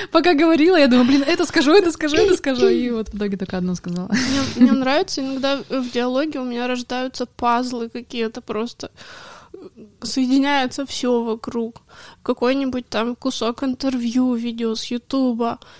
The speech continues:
Speaker 2: ТикТок, мысль, видение, кусок сна. И все это трансформируется в одну единственную глобальную мысль. У меня реально часто такое бывает.
Speaker 1: И это кайф.
Speaker 2: Ну, в итоге ты понимаешь, э,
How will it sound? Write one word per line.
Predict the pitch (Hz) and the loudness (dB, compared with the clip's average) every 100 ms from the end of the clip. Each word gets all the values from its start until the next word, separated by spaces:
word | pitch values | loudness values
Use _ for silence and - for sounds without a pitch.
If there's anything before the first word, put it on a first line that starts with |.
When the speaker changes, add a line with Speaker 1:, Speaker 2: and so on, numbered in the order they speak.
| _ | _
Speaker 2:
ТикТок, | - 254 - - 254 254 233 - _ - | -8 -8 -6 0 2 2 -2 -10 _ -4
мысль, | 254 302 294 - 254 262 - - - 233 | 2 4 2 0 -6 -8 -14 -20 -18 -10
видение, | 233 262 233 302 294 269 247 240 - - - _ | -6 -2 2 2 2 -2 -4 -8 -14 -20 -20 _
кусок | - 285 285 285 | -8 0 2 2
сна. | - 277 277 269 - - - - - | -2 -4 -2 -2 -6 -12 -20 -20 -6
И | 254 | -4
все | 247 - 269 | -2 0 2
это | 269 269 240 240 - _ - - _ | 0 -2 -4 -6 -8 _ -18 -18 _
трансформируется | - 269 262 - 269 269 294 294 277 262 240 | 0 2 2 0 2 4 4 4 0 0 2
в | |
одну | 277 247 269 262 | 2 4 4 4
единственную | 240 226 226 202 - 247 233 | 4 4 2 0 -4 -2 -2
глобальную | 220 247 220 226 226 247 254 | 0 -2 0 0 0 2 2
мысль. | 262 285 277 - 247 233 | 2 4 2 0 -6 -6
У | |
меня | 226 233 233 - - - | -6 -6 -8 -12 -14 -12
реально | 254 240 240 240 | -8 -8 -8 -10
часто | - 247 - - | -12 -16 -16 -18
такое | 240 240 240 | -14 -12 -10
бывает. | 247 226 233 247 - | -10 -10 -10 -12 -10
Speaker 1:
И | 220 190 | -2 0
это | 180 | 0
кайф. | - 175 170 - | -4 -4 -6 -8
Speaker 2:
Ну, | 339 | -8
в | 339 | -6
итоге | 320 320 311 | -6 -6 -8
ты | 294 285 | -12 -14
понимаешь, | - 277 254 254 262 - | -10 -8 -4 -4 -6 -8
э, | 269 269 277 | -8 -8 -10